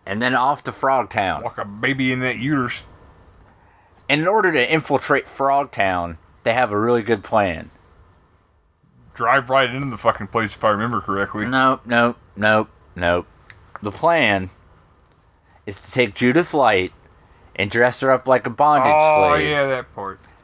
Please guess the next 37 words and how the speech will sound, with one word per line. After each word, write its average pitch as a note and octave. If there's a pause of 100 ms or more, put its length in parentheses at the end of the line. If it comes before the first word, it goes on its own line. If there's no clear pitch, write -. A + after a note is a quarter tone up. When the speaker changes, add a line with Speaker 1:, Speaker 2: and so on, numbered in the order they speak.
(380)
Speaker 1:
And, A2+
and A2
then B2+
Speaker 2:
That F3
was E3
another C#3+
part C3+
of A#2+
the A#2+
movie B2
where A#2
there A#2
was G#2+
a G2+
car. F#2+
I'm A#2+
sorry, G2
guys. G#2+ (920)
Speaker 1:
And A#2+
then C#3+
Judith C#3+
Light C#3+
dressed C3
up C3
like B2
a A#2
bondage A#2
slave G#2+ (260)
and G#2
Hell B2
go A2
to G#2
Frogtown A2+
to A2
the G#2
local A2+
bar G2+